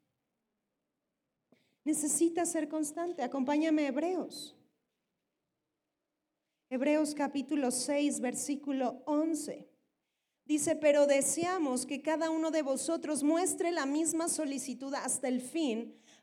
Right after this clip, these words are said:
para plena certeza de la esperanza, a fin de que no te hagas", ¿cómo? "Perezoso,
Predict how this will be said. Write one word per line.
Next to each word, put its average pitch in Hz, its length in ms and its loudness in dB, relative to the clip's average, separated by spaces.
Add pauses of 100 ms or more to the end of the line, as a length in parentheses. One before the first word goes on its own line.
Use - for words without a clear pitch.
para 277 360 -2
plena 330 360 2
certeza 302 600 0
de 277 100 0
la 262 120 0
esperanza, 262 840 -4 (300)
a 294 100 0
fin 339 220 0
de 359 140 0
que 339 100 0
no 330 180 0
te 370 120 0
hagas", 359 400 2
¿cómo? 392 220 2 (1000)
"Perezoso, 370 920 0